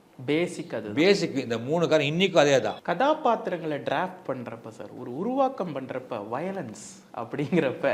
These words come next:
Speaker 1: அதுல எப்பவுமே ஒரு விமர்சனம் இருக்குன்னு வைங்களேன். ரத்தமும் சதையுமாக அந்த சிலிர்ப்பூட்டக்கூடிய அந்த, அந்த ஒரு ஆர்வத்தை தூண்டுறீங்க பாத்தீங்களா, அதனுடைய ரகசியம் என்ன?
Speaker 2: இல்ல, இல்ல, அதாவது நீங்க சொல்றது பாத்தீங்கன்னா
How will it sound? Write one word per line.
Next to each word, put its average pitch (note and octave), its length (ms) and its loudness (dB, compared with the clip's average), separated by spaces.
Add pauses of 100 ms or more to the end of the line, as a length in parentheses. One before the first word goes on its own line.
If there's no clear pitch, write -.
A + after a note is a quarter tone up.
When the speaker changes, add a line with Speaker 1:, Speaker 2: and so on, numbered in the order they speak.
(560)
Speaker 1:
அதுல G2+ 260 -6 (360)
எப்பவுமே E3+ 420 2
ஒரு G3+ 160 8
விமர்சனம் F3 460 2
இருக்குன்னு C3+ 360 -6
வைங்களேன். G#2+ 320 -8 (360)
ரத்தமும் G3+ 560 -8 (120)
சதையுமாக C#3 920 -4
அந்த A#2+ 340 -12
சிலிர்ப்பூட்டக்கூடிய D#3 880 -8
அந்த, B2 300 -8
அந்த A#2 240 -6 (280)
ஒரு A#2+ 180 -6
ஆர்வத்தை F#3 460 -2
தூண்டுறீங்க D#3 560 -6
பாத்தீங்களா, G#2 320 -12 (340)
அதனுடைய E3 840 -2
ரகசியம் C3+ 680 -4
என்ன? - 140 -16 (800)
Speaker 2:
இல்ல, F3+ 120 0
இல்ல, C#3 160 2 (240)
அதாவது B2 360 -2
நீங்க A2+ 160 -6
சொல்றது C3 420 -2
பாத்தீங்கன்னா B2 480 -4